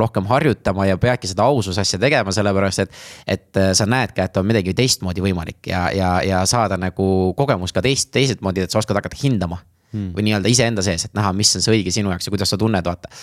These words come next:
Speaker 1: Et ma ütlen, see, selle switch'i või selle nagu tegemine on hästi, hästi sihuke keeruline, see pea kogu aeg, äh, a-, annab meile sellist, äh, äh, teisi mõtteid ja, ja no ongi, see välismaailm mu-, mõjutab hästi palju, vaata.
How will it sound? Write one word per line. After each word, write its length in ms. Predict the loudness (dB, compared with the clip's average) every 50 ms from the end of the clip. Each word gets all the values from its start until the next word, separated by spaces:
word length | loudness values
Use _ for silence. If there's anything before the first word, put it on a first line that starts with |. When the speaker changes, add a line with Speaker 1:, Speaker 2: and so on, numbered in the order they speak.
| -16 -8
Speaker 1:
Et 160 | -6 -2 0 0
ma 60 | 0
ütlen, 160 | 2 2 2
see, 140 | 4 2 2 0 -2 -8 -10 -2
selle 180 | -2 0 2 2
switch'i 420 | 0 2 2 2 0 0 -2 -2 -2
või 80 | 0 0
selle 200 | 0 0 0 0
nagu 260 | 0 0 2 2 2 2 0 0
tegemine 360 | 0 0 0 2 0 0 -2
on 80 | -2 -2
hästi, 380 | 0 0 -2 -2 -2 -4 -2 0
hästi 280 | 0 0 0 -2 -4
sihuke 160 | -4 -4 -2
keeruline, 340 | -2 0 0 0 0 -2 -4 -4
see 120 | -4 -2 0
pea 160 | 0 2 2 2 0
kogu 200 | 0 2 2 0
aeg, 180 | 0 -2 -6 -12 -20 -20 -20 -20 -20 -20 _
äh, 640 | -8 -4 -2 0 0 2 2 2 2 2 2 2 2
a-, 380 | 0 0 -2 -4 -2 -2 -2 0 0 0 0
annab 160 | 0 0 0
meile 200 | 0 2 2 2
sellist, 440 | 2 0 0 0 0 -2 -2 -2 -2
äh, 260 | 0 0 2 2 0 -2 -4 -8 _ _ _ _ _ _ _ -8 -4
äh, 540 | -2 -2 0 0 0 0 0 0 0 0 0 2
teisi 240 | 2 2 2 2
mõtteid 420 | 0 0 0 0 -2 -2 -2 -2 -2
ja, 160 | -2 0 0 0 0
ja 220 | 0 0 0 0 2 2 2 0 0 0 -2 -2 -4 -6 -6 -2
no 140 | 0 0 2
ongi, 180 | 2 0 -4 -8 -10 _ _ _ _ _ _ _ _ _ _ -20 -20 -20 -20 -20 -20 -12
see 240 | -4 -2 0 0 0
välismaailm 560 | 0 0 0 0 0 2 2 2 2 0 -2 -4 -4
mu-, 20 | 0 2
mõjutab 320 | 2 2 2 2 2 0
hästi 160 | 2 2 2
palju, 160 | 2 2 2 0
vaata. 240 | -4 -6 -8 -12